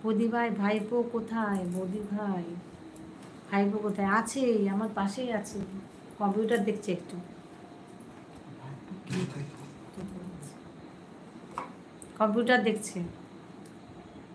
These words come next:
তুমি কলকাতায় চলে আসো, আমরা বিয়েতে ভীষণ enjoy করব।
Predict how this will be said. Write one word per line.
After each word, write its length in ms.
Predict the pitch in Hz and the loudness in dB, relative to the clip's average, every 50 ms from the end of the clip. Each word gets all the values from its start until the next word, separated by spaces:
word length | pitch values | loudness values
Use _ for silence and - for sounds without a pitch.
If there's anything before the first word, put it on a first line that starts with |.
| - - - - - - - - - - - - - - | -18 -16 -18 -16 -16 -16 -16 -16 -16 -16 -14 -16 -8 -2
তুমি 180 | - 240 247 262 | 2 4 4 6
কলকাতায় 560 | 254 254 262 262 262 269 262 262 277 277 269 262 | 10 10 10 12 12 10 10 10 10 8 8 8
চলে 200 | 262 262 254 262 | 8 8 8 10
আসো, 340 | 269 269 262 - 302 294 294 311 349 359 - - - - - - - | 8 8 8 6 4 6 6 6 6 4 0 -6 -14 -16 -18 -6 2
আমরা 300 | - 196 202 208 214 214 214 214 208 214 208 202 190 | 6 6 8 8 8 8 8 8 8 6 4 4 4
বিয়েতে 300 | 214 220 226 220 226 233 226 220 214 214 208 - | 6 6 6 6 4 6 8 8 8 8 6 2
ভীষণ 260 | 220 202 - 226 208 | 0 2 4 4 6
enjoy 320 | 214 208 208 196 202 190 | 6 8 8 8 8 6
করব। 220 | 196 196 180 170 | 6 4 0 0